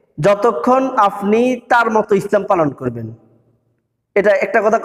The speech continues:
একটা কথা জেনে রাখবেন, ওলামায়ে কেরামরা, আওয়ামরা ওলামায়ে কেরামরে গ্রহণ করে ততক্ষণ পর্যন্ত, সে ইসলামটাকে তার মতো পালন করে যতক্ষণ পর্যন্ত।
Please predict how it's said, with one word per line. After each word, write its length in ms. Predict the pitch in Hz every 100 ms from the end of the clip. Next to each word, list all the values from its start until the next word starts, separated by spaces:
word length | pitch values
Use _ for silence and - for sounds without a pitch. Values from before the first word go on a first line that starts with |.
| -
একটা 260 | 214 - 226
কথা 180 | 220 220
জেনে 240 | 196 180
রাখবেন, 320 | 170 165 180
ওলামায়ে 300 | 190 170 165
কেরামরা, 400 | 151 151 147 147 190
আওয়ামরা 460 | 175 175 185 190 220 226 202
ওলামায়ে 300 | 190 185 185
কেরামরে 440 | 190 190 190 226
গ্রহণ 380 | 196 160 170 214
করে 220 | - 233
ততক্ষণ 460 | 233 202 269 - 254
পর্যন্ত, 460 | 208 165 160 160 - 262 - _ _ _ _ _
সে 160 | - 226
ইসলামটাকে 960 | 240 190 - 220 233 226 226 220 233 262 - - - _ _ _ _
তার 200 | - 226
মতো 260 | 226 220 220
পালন 300 | 214 196 185
করে 200 | 185 190
যতক্ষণ 400 | 170 139 - 147
পর্যন্ত। 440 | 135 127 120 113